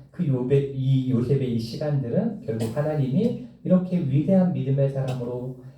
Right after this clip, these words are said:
이 모든 일들을 과감하게, 담대하게 할 수 있게끔 만드신 하나님의 모든 계획 아래에 있었다라는 걸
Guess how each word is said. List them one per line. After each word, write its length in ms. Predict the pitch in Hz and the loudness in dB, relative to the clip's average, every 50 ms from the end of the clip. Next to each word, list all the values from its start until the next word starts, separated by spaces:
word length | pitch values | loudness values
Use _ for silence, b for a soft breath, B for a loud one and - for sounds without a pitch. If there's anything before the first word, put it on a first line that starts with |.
| B - | B -6
이 140 | 131 131 127 | -4 -4 -2
모든 320 | 120 120 120 131 139 135 135 | -2 -2 0 4 4 4 4
일들을 640 | 123 123 127 120 113 117 117 117 113 - - - - | 2 0 -2 -4 -4 -4 -4 -6 -6 -8 -12 -16 -16
과감하게, 800 | - - - - 139 - 160 156 143 131 113 110 113 113 110 - | -16 -12 -8 -6 -4 -4 -2 0 0 0 -2 -2 -4 -6 -6 -8
담대하게 600 | - - 113 113 123 131 131 135 131 127 127 127 | -8 -8 -4 -2 -2 0 2 2 2 2 0 -2
할 160 | 131 139 135 - | -2 -2 -2 -2
수 60 | 123 | -4
있게끔 360 | 113 - - 113 - - 120 113 | -8 -8 -8 -10 -10 -8 -8 -6
만드신 720 | 101 98 101 98 107 110 - - 165 190 - B B B B B B | -6 -6 -6 -6 -8 -8 -4 -2 -2 -2 -2 B B B B B B
하나님의 580 | - - 135 135 135 131 131 131 - 175 180 175 | -6 -2 0 2 2 2 0 0 2 2 2 2
모든 380 | 131 151 180 190 196 196 190 | 2 2 0 0 0 0 -2
계획 400 | - - - 117 113 131 135 131 | -4 -4 -4 -2 0 0 2 2
아래에 200 | 127 127 - - | 0 -2 -4 -4
있었다라는 720 | 120 110 - - 110 110 - 113 107 110 107 107 107 104 98 | -6 -6 -4 -4 -4 -4 -4 -4 -6 -6 -6 -8 -8 -6 -2
걸 200 | 135 170 202 | 0 2 2